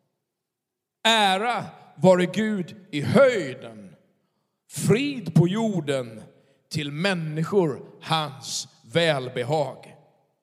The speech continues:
Det sista jag vill tala om idag, det är att du behöver en egen upplevelse av vem Jesus är. Texten vi läste sa så här:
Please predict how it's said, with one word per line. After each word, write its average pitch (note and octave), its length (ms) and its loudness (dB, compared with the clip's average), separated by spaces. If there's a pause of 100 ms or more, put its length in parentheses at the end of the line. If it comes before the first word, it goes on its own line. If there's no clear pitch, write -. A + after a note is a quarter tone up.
(520)
Det D3 60 -6
sista F#3 380 -2
jag E3+ 120 2
vill E3+ 100 -2
tala E3+ 300 2
om E3 100 0
idag, D3+ 380 -4 (360)
det D3+ 60 -2
är D3+ 40 0
att C#3 120 -6
du E3 120 -2
behöver D3+ 240 2
en D3+ 100 -2
egen D#3+ 480 -2
upplevelse C3+ 840 -4 (720)
av C3 140 -6
vem C#3 160 -2
Jesus C#3 480 -4
är. G#2+ 360 -8 (1160)
Texten F3+ 400 0
vi F3 100 2
läste D#3+ 640 0
sa E3 280 0
så E3+ 120 -2
här: C#3 420 -4